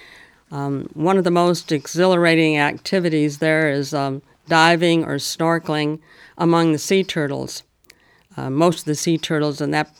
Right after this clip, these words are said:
this particular area are green, although there are other,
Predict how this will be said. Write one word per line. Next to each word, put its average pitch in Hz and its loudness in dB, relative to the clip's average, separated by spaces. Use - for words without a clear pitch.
this 165 -4
particular 139 -6
area 143 -2
are 127 -6
green, 143 2
although 151 0
there 143 0
are 135 -2
other, 151 0